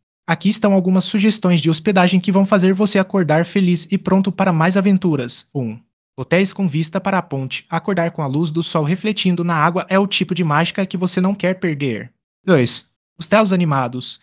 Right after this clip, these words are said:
Se você é do tipo que gosta de fazer amigos, os hostéis na região são ótimos para socializar. Três. Pousadas charmosas. Para um toque de aconchego, as pousadas perto da ponte são perfeitas.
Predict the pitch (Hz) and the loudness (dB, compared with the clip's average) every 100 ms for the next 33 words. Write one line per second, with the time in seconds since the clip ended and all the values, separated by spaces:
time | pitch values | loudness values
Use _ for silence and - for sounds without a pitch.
0 | _ - 175 170 - 185 196 196 196 - | _ -6 -2 -2 -2 -2 0 0 -2 -2
1 | 190 226 208 147 156 180 160 151 185 156 | -4 -4 -2 0 0 0 -4 0 0 0
2 | 185 175 147 120 135 - - - 165 180 | 0 0 -2 -4 -6 -8 -10 -6 -4 -2
3 | - 170 160 151 143 190 180 180 190 196 | 0 -2 0 -2 0 2 2 2 2 0
4 | 151 160 180 190 - 185 175 - 190 208 | 2 2 2 0 0 -2 -2 -2 -2 -2
5 | 185 147 113 120 _ _ _ - 202 131 | -2 -2 -4 -8 _ _ _ 2 6 6
6 | - - _ _ - 202 190 180 180 - | 4 -4 _ _ -4 0 4 4 2 2
7 | 180 139 131 127 123 - _ - 170 180 | 2 2 2 0 -4 -10 _ 0 0 2
8 | 147 147 151 156 156 165 - 131 117 135 | 2 2 0 -2 -2 -2 0 0 -2 -6
9 | - 185 - 202 151 156 165 156 156 156 | -2 -2 0 0 2 2 2 0 -2 -2
10 | 160 156 156 180 190 - 190 196 233 - | -2 -2 0 0 0 0 0 0 -2 0
11 | 135 107 - - - | -4 -4 -8 -12 -14